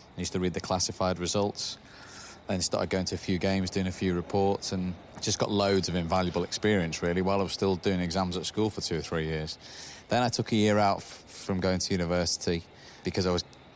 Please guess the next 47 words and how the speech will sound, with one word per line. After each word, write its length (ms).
getting 260
at 80
least 280
two, 120
if 200
not 140
three 220
shifts 380
a 40
week 380
in 100
broadcasting 680
at 60
a 40
really 200
good 160
station, 520
covering 260
Liverpool, 480
Everton, 500
Tranmere, 540
Grand 220
National, 520
Rugby 240
League. 400
And, 460
uh, 140
somebody 340
left. 520
They 100
didn't 180
advertise 480
the 60
position. 420
They 80
offered 220
it 100
to 80
me. 260
And 260
I 120
got 280
where 140
I 60
needed 300
to 100
be 260